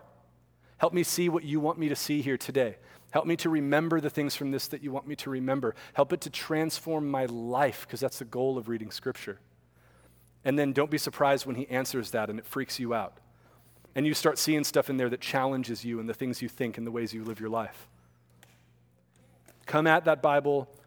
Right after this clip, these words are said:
spiritually and watch God show you stuff that, that makes you filled with joy, makes you filled with sorrow, makes you filled with conviction. And it's just a, a lifelong process of growth and transformation when you read this book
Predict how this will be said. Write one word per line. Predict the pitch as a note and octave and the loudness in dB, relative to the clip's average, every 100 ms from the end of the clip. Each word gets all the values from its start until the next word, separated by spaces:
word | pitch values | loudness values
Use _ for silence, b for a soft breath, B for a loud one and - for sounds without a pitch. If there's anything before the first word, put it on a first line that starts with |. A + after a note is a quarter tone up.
| _ | _
spiritually | - - - C#3+ D3+ E3 F3 E3+ D3+ | -8 -4 -2 2 2 2 2 2 2
and | B2 | 0
watch | A#2+ C3 C3+ - | 2 2 2 0
God | C#3+ C3 B2 | 2 4 2
show | - C#3+ | 0 0
you | C3+ C3 | 2 0
stuff | - C3+ B2+ | 0 2 2
that, | - G#2+ - B | -2 -6 -8 B
that | - B2 | -6 -2
makes | A#2+ - | -4 -4
you | B2 | -6
filled | - C#3 A#2+ | 0 0 0
with | A2+ - | -6 -6
joy, | - C#3 D3+ D#3 | 2 6 6 4
makes | B2+ - | 0 -4
you | |
filled | B2 B2+ | -4 -4
with | A2+ G#2 | -4 -6
sorrow, | - - C3+ D3 D3+ D#3+ B B | -2 4 6 6 4 2 B B
makes | C3 B2 - | -4 -2 -4
you | |
filled | - C#3 C3 | -2 0 0
with | C3+ | -4
conviction. | - A#2+ G2+ - C#3+ - E3+ F3 F#3 B B B | -6 -6 -4 -2 0 2 0 0 -4 B B B
And | C3+ | 0
it's | C3 | 0
just | C#3+ - | -2 0
a, | B2+ B2 B2+ | 0 0 -2
a | |
lifelong | A#2 B2 C3 D3 - C#3+ C3 B2 | -2 0 2 2 2 -2 0 -2
process | - - C#3 C#3+ - A2+ - - B B | -4 2 2 2 -2 -4 -4 -10 B B
of | B2 - | -10 -2
growth | C3 B2+ A2 - - b b | 2 2 -2 -10 -18 b b
and | B2 | -6
transformation | - B2 A#2+ A#2+ A#2 B2 - F#2+ - b b b | -2 -2 -2 -6 -4 -4 -8 -12 -18 b b b
when | A#2+ | -4
you | A#2+ A2+ - | -4 -4 -6
read | A2+ B2+ B2+ | -4 -2 -2
this | B2+ - | -4 -2
book | B2+ A#2 - | -2 -2 -6